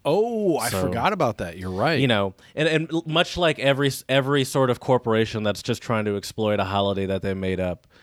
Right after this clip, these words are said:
Speaker 2: um, you know, uh, pumpkin spice season is essentially the same as Christmas. But, uh, you know, they start way
Speaker 1: It's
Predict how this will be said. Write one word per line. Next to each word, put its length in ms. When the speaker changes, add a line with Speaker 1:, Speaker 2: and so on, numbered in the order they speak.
Speaker 2:
um, 540
you 140
know, 300
uh, 260
pumpkin 340
spice 300
season 320
is 200
essentially 580
the 100
same 320
as 120
Christmas. 480
But, 180
uh, 120
you 180
know, 100
they 120
start 380
way 380
Speaker 1:
It's 20